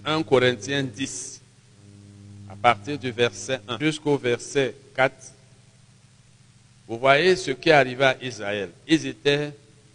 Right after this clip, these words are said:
le peuple d'Israël était en Égypte. Paul dit que tous ont été en Égypte, tous sont sortis de l'Égypte,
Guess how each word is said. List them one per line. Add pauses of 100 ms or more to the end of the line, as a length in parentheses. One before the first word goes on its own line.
(800)
le
peuple
d'Israël
était (680)
en
Égypte. (1200)
Paul
dit
que (540)
tous
ont
été
en
Égypte, (420)
tous
sont
sortis
de
l'Égypte,